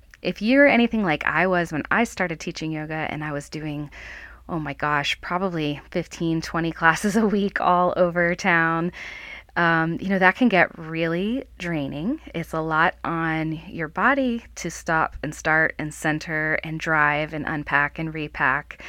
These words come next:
Um, it's a lot of, you know, gas and tolls and all of that. And so you end up spending a lot of time and energy to make very small amounts of money when you're just teaching group classes, versus if you were to have a private yoga lessons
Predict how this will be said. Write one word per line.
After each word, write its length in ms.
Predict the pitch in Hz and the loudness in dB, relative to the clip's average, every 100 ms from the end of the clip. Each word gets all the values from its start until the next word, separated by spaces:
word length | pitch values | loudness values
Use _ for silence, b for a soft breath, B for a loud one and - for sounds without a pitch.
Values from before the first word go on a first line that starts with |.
| B B B B - | B B B B -4
Um, 400 | 147 147 147 151 - - - | 0 0 -2 -8 -16 -16 -14
it's 120 | 156 | -10
a 40 | 143 | -6
lot 160 | - | -2
of, 100 | 139 - | -2 -2
you 120 | 165 | -2
know, 200 | 110 - - - | 0 -2 -8 -4
gas 380 | 143 135 165 | 0 0 0
and 120 | 147 120 | -4 -4
tolls 380 | 151 151 175 | -2 0 0
and 80 | 170 | -2
all 160 | 151 151 | -2 -2
of 80 | 151 | 2
that. 320 | 156 190 - | 4 6 4
And 180 | 165 160 | -2 -2
so 160 | 170 | -4
you 220 | 160 160 | -2 -2
end 220 | - 196 220 | 0 2 2
up 380 | 190 190 - - - - - | 2 0 -6 -20 -20 -20 -16
spending 720 | - - - 190 233 214 190 | -14 -14 -6 0 2 2 0
a 60 | 175 | 0
lot 160 | 165 | -2
of 100 | 165 | -2
time 220 | - 170 156 | -4 -2 -2
and 80 | |
energy 400 | - 160 160 151 | -2 -2 -4 -6
to 200 | 147 - | -6 -6
make 440 | 160 160 156 156 - - | -4 -2 -2 -4 -10 -16
very 520 | 156 160 151 147 147 151 B B B B - | -8 -6 -4 -4 -6 -10 B B B B -16
small 480 | - 190 165 156 | -6 2 4 4
amounts 320 | 143 135 135 143 | 4 2 2 -4
of 80 | |
money 240 | 147 98 123 | -8 -6 -6
when 100 | 143 | -6
you're 100 | 147 | -8
just 320 | - 151 - | -4 -4 -4
teaching 320 | 165 151 151 | -8 -6 -8
group 280 | 147 170 - | -4 -4 -4
classes, 640 | - 135 139 143 143 160 - - | -2 -2 -2 -6 -6 -8 -14 -18
versus 640 | - 247 277 - 139 180 185 | 0 2 2 0 -2 -2 -4
if 180 | 156 | -6
you 120 | 180 175 | -4 -2
were 60 | |
to 60 | 175 | 0
have 200 | 175 170 | -2 -2
a 60 | |
private 440 | 170 - 165 170 - | -6 -2 0 2 0
yoga 260 | 165 160 | -2 -2
lessons 560 | 160 156 - 156 156 156 | -4 -4 -4 -4 -4 -6